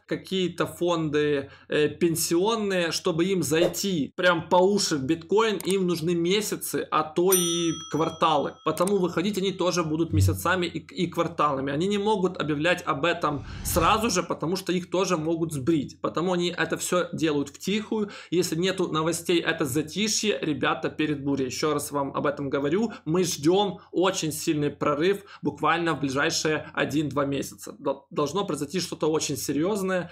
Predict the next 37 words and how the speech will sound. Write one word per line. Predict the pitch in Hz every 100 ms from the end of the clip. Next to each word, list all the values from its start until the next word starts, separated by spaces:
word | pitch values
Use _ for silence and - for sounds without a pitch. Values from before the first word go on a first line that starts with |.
| -
и | 175
в | 175
плане | 160 160
новостей, | 147 143 - - 185 196 190 -
и | 160 185
в | 185
плане | 147 156 160
вообще | 135 139 - 156 151 151 -
движения | 139 139 139 147 147 143
по | - 143 139 135 139 -
битку. | 139 151 - 123 -
Поехали | 147 190 196 190
дальше. | 170 139 - -
Так, | - 147 -
у | 160
нас, | 170 214 240 - - -
значит, | 165 202 - -
Ignition | - 170 160 208 - 202 175
Hackathon | - 185 185 185 196 180 151
уже | 147
подходит | 165 160 185 165 170
к |
концу. | 165 165 - - 233 233
Что | - - 208
я | 196
вам | 175
хотел | 175 185
здесь | 170 170
показать? | - 175 160 156
Здесь | 151 147
очень | 180 180 175
большие | 160 - 175 165
призы | 156 160 143 214
и | -
какие | 175 170 202 208
здесь | 156 175 -
судьи. | - 233 196 143 123 -